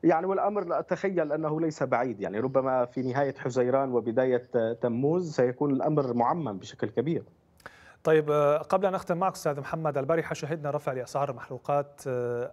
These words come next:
Speaker 2: أيضًا. إلى أي حد برأيك هذه الإجراءات، آه، تكشف عجز النظام عن التعامل مع أزمة، آه، الطاقة؟ هو عاجز تمامًا، آه، بشكل عام، ولكن ما هي الخيارات التي لديه اليوم؟ آه،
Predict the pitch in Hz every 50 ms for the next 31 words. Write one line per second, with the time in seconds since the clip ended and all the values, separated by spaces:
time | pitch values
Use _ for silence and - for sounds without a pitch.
0 | - 139 139 135 127 113 - - - - - - - - - _ _ - 151 -
1 | - - 226 233 214 - - - - 160 147 131 131 127 - 139 143 139 139 135
2 | 143 131 - 151 131 139 127 123 120 123 131 127 - 147 143 143 143 143 143 -
3 | - - _ _ - 135 131 127 - - 180 175 - - - 143 - 123 123 151
4 | 139 123 - - 127 127 123 123 123 135 147 151 156 156 156 160 - - - -
5 | - - - 151 170 165 170 170 139 151 175 175 165 147 139 135 127 139 139 139
6 | 143 139 139 135 131 - - - _ - - - - _ - 131 127 131 - -
7 | 165 143 139 - - - 156 151 - - 143 143 147 143 131 143 151 143 143 -
8 | - - 139 139 143 139 131 113 - - _ _ _ 170 170 147 139 131 131 127
9 | 120 139 139 139 135 135 139 143 - - 151 139 - 151 135 120 139 147 135 131
10 | 135 143 156 - 170 151 151 170 175 170 180 180 180 160 160 156 - 170 160 156
11 | 165 170 - - 156 156 147 151 - 160 151 147 - - - - - - 147 143
12 | 160 165 156 147 156 143 143 147 147 143 135 139 - - _ - 143 139 143 143
13 | 139 143